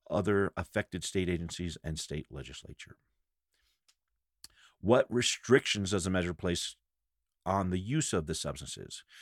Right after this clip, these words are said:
The measure states that it is not intended to allow the sale of psychedelic mushrooms or other plant-based psychedelic substances for personal use, um, allow driving under the influence of these substances,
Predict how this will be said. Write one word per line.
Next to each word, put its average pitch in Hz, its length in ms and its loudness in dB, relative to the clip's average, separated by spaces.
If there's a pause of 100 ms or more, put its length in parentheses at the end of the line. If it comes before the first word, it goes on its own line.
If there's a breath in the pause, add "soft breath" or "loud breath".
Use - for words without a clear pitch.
(180 loud breath)
The 95 60 2
measure 117 300 8
states 135 260 4
that 120 180 6
it 117 80 4
is 98 160 2
not 110 220 4
intended 117 480 0
to 110 300 0 (320 soft breath)
allow 92 200 6
the 87 120 0
sale 156 460 6
of 101 80 2
psychedelic 92 500 0
mushrooms 92 420 -6
or 87 80 -2
other 85 160 -4
plant-based 85 580 -6
psychedelic 80 460 -8
substances 90 600 -8
for 76 100 -18
personal 80 360 -8
use, 82 340 -12 (840 soft breath)
um, 90 360 -2
allow 92 300 2
driving 101 640 6
under 92 240 0
the 90 100 -2
influence 90 520 -4
of 82 100 -6
these 85 160 -4
substances, 85 600 -6